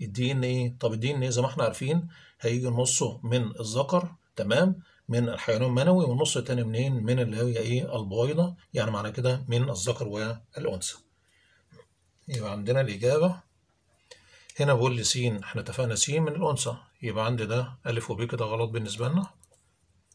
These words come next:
نيجي الرقم ج ودال. إحنا اتفقنا دلوقتي صاد مصدرها مين؟ الذكر والأنثى، بإذن الإجابة عندنا مين؟ رقم مين؟ رقم د عندنا، يبقى الإجابة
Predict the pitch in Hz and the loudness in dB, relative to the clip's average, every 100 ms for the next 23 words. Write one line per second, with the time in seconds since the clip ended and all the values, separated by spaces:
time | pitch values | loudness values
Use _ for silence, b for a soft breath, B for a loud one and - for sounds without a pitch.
0 | _ 107 120 123 117 123 151 147 - - | _ -6 -2 0 0 0 -2 -4 -8 -10
1 | 107 131 151 135 123 117 - - _ _ | -4 -2 0 0 2 2 0 -14 _ _
2 | - - - - _ - B B B B | -12 -10 -10 -12 _ -16 B B B B
3 | B B B B _ _ - - 131 127 | B B B B _ _ -4 2 2 6
4 | 180 156 131 156 - 147 151 127 104 143 | 6 8 6 4 4 4 6 4 4 4
5 | 127 120 139 117 131 135 117 123 135 135 | 4 4 2 2 2 4 4 2 2 2
6 | 113 123 117 107 120 117 107 113 113 117 | 2 0 0 2 4 4 2 -2 0 0
7 | 117 - 135 123 123 107 113 113 - 117 | -2 -6 -6 -2 -2 -2 -4 -4 -4 -2
8 | - 117 120 120 107 110 165 165 120 98 | 0 0 2 2 0 0 0 0 -2 -4
9 | 104 113 135 170 | 0 2 4 2